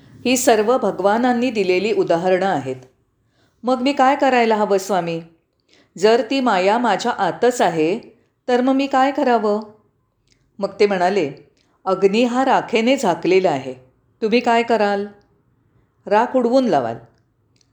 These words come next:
राख उडून जाईल आणि अग्नी दिसू लागेल. आता पाणी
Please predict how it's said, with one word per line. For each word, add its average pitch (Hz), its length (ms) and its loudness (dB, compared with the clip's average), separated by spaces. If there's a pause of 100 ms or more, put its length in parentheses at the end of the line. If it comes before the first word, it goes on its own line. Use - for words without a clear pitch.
राख 196 300 2
उडून 240 280 4
जाईल 160 320 -2 (420)
आणि 220 200 0
अग्नी 240 320 -2
दिसू 277 300 0
लागेल. 143 340 0 (840)
आता 196 200 -2
पाणी 190 640 0